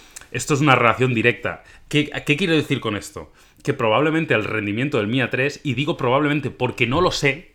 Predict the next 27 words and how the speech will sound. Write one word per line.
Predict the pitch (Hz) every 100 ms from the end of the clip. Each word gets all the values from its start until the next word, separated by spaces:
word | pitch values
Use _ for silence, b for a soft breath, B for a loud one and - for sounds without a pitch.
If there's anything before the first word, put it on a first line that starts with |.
| _
yo | - 113 156
lo | 165
he | 160
probado, | 156 131 139 107 - b b -
pero | 123 113
unos | 127 143 123
minutos | 117 117 143 143 120 -
solo, | - 139 123 113 - _ b b b b
eh, | 127 117 110 104 101 92 90 b b b - - - -
pues | - 135
probablemente | - 117 101 127 143 147 147 180 -
será | - - 98 107 143 - - - -
bastante | - 113 - 156 113
bueno, | 113 113 - -
creo. | 127 113 - - b b b -
Porque | 117 104 110 101
yo | 113
creo | 135 127
que | 107
este | 110 -
procesador | 113 113 120 123 120
con | 104
una | 98
resolución | 107 98 110 104 120 98
siete | 113 98
veinte, | 107 120 113 117 131 - B B
mm, | 135 113 101